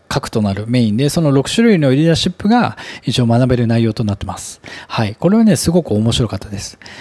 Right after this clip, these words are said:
で、次、二つ目に読んだのが、ゼロ、ゼロから考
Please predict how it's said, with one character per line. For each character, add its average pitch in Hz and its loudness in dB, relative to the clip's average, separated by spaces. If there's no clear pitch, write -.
で、 226 2
次、 233 2
二 - 0
つ 233 -4
目 247 4
に 131 2
読 139 -2
ん 135 0
だ 127 2
の 117 2
が、 156 4
ゼ 117 4
ロ、 170 2
ゼ 165 2
ロ 208 0
か - -4
ら 98 -6
考 131 -6